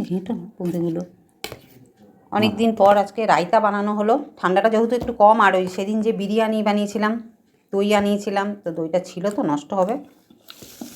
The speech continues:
সেই জন্য সঞ্জয়কে বলেছিলাম একটু রায়তা বানাবে। তা আজকে দুটো লাড্ডু নিয়ে এসছে, বোঁদে পাইনি, তো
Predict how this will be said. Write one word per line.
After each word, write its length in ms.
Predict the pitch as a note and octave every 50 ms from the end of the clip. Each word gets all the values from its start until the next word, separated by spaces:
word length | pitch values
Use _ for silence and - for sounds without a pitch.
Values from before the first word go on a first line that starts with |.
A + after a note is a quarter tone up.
| - - -
সেই 120 | - D#3 D#3
জন্য 120 | E3+ F3+ F#3 -
সঞ্জয়কে 340 | D#3 D#3 E3 E3 D#3+ - F#3+ - - -
বলেছিলাম 340 | E3 D#3+ E3 E3 - - A3 A#3 G#3+
একটু 100 | A3 A3 F3+
রায়তা 240 | D3+ C#3+ D3+ D3+ E3+ D#3
বানাবে। 260 | D3+ D3+ D3+ D3 D3+ E3+ - - -
তা 40 | D#3+ D#3+
আজকে 140 | D#3+ - F#3+ F3+ F3
দুটো 140 | E3+ A3 G#3 F3+ F3
লাড্ডু 340 | F3 F#3+ G3 G3 - D4 C#4+ C4
নিয়ে 140 | A3 F#3 D#3+ D#3
এসছে, 260 | D#3 - - - C#3 - - _ _ - E3+
বোঁদে 340 | D#3+ F#3 F#3 F3 G#3+ - A#3+ A#3+ A#3+ A#3 - - - - - - - - - A3+ G#3 - - _ _ _ _ _ _ _ _ _ _ -
পাইনি, 300 | G3+ F#3+ F#3 F#3 G#3 C#4 F#4+ - - - - _ _ _ _ _ _ _ _ _
তো 60 | -